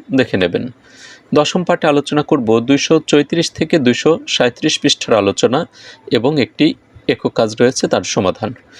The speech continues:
তো শুরু করছি দুইশো চৌত্রিশ পৃষ্ঠা থেকে। এখানে আমরা যে বিষয়টি জানব সেটি হচ্ছে প্রচুরক কেন প্রয়োজন। আমরা প্রচুরক কোথায় কোথায় ব্যবহার করব, কেন প্রয়োজন, এ সম্পর্কে আমরা জানব। তৈরি করা পোশাক বা জুতো কেনার জন্য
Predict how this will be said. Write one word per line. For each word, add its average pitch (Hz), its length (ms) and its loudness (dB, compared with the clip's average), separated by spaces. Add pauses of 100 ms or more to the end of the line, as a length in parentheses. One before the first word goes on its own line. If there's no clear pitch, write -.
(140)
তো - 100 -2
শুরু 185 220 0
করছি - 380 0
দুইশো 131 300 2 (120)
চৌত্রিশ - 420 0
পৃষ্ঠা - 320 -4
থেকে। 139 280 0 (960)
এখানে 185 220 -2
আমরা 170 220 2
যে 139 180 0
বিষয়টি 131 380 0
জানব 143 260 0 (100)
সেটি 151 260 -4
হচ্ছে - 380 -2
প্রচুরক 170 500 0 (100)
কেন 117 180 0 (140)
প্রয়োজন। 98 480 0 (640)
আমরা 160 200 0
প্রচুরক 160 500 2 (460)
কোথায় 165 260 2
কোথায় 147 240 0
ব্যবহার 127 340 2
করব, 127 300 0
কেন 123 260 0
প্রয়োজন, 120 360 2
এ 117 80 2
সম্পর্কে 107 440 -2
আমরা 98 140 2
জানব। 92 280 -2 (840)
তৈরি 180 240 2
করা 175 220 2
পোশাক 160 500 0
বা 151 120 2
জুতো 139 300 -2
কেনার 131 320 0 (240)
জন্য 135 240 2